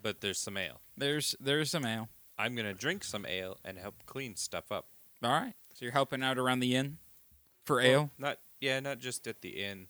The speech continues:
Speaker 1: like, around the streets. I'm
Speaker 2: Okay.
Speaker 1: sh-, there's shit all over the place.
Speaker 2: Raising morale with your guitar playing, too?
Speaker 1: Yeah, I'm stopping and playing and drinking and walking and cleaning and
Speaker 2: Like, ah, here
Speaker 1: yeah.
Speaker 2: comes that drunk again.
Speaker 1: <laughs> Yeah.
Speaker 2: All right. Um,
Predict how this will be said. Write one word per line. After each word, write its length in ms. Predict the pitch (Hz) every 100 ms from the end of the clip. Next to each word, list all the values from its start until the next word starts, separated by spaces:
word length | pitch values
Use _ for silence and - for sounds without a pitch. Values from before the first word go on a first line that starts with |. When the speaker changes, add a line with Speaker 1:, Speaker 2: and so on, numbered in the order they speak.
| -
Speaker 1:
like, 220 | 113 101
around 240 | 107 104 101
the 60 |
streets. 540 | - - 92 98 - - -
I'm 80 |
Speaker 2:
Okay. 160 | 247 233
Speaker 1:
sh-, 40 | -
there's 120 | 107
shit 340 | - - 85
all 200 | 82 78 80
over 160 | 78
the 80 | 64
place. 280 | - - 143
Speaker 2:
Raising 380 | 156 143 143 139
morale 420 | 127 123 127 123
with 200 | 123 -
your 180 | 123 117
guitar 460 | 127 - 127 123
playing, 420 | - 131 131 131 127
too? 240 | 131 139 - - - _ -
Speaker 1:
Yeah, 300 | 339 104 101
I'm 100 | 107
stopping 680 | - - 107 107 - 110 107
and 160 | 107
playing 360 | 107 107 104 107
and 160 | 107 101
drinking 480 | 101 104 101 98 101
and 200 | 104 101
walking 460 | 95 95 - 101 101
and 300 | 101 98 98
cleaning 460 | - 107 95 95 98
and 200 | 92 95
Speaker 2:
Like, 160 | 107 110
ah, 140 | 143 135
here 140 | 139
Speaker 1:
yeah. 100 | 135
Speaker 2:
comes 180 | 127 131
that 200 | 127 110
drunk 360 | 110 123 117 -
again. 360 | - - 98 - - - -
Speaker 1:
<laughs> 320 | 139 - 139 165
Yeah. 220 | 190 101 - - - - _ _ -
Speaker 2:
All 80 |
right. 380 | 123 139 - - - 135
Um, 800 | 131 135 143 147 147 160 165